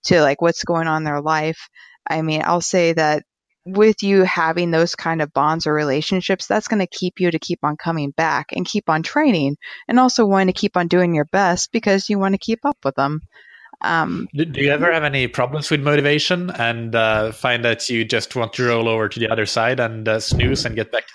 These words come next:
Speaker 2: sleep?
Speaker 1: <laughs> Yeah, there are some nights for sure. So with us working weekend nights, uh, there's definitely some days, 'cause remember, we don't sleep in and, or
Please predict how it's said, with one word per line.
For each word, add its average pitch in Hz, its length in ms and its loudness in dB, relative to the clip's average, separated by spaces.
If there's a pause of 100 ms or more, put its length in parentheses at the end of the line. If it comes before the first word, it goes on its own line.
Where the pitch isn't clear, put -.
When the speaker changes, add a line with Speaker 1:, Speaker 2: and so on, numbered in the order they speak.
Speaker 2:
sleep? - 200 6
Speaker 1:
<laughs> - 800 0
Yeah, 254 380 2
there 254 200 2
are 269 200 4
some 262 220 -2
nights 220 300 -2
for 240 160 0
sure. 196 380 0
So 196 420 0
with - 300 0
us 269 180 2
working 196 360 -2
weekend 190 300 -4
nights, 175 440 -4
uh, 165 240 2
there's 180 260 0
definitely 202 420 0
some 190 200 -4
days, 175 420 -2 (380)
'cause 202 180 0 (100)
remember, 196 720 2
we 202 140 0
don't 214 240 0
sleep 185 320 -2
in 196 140 0
and, 185 180 0
or 156 280 2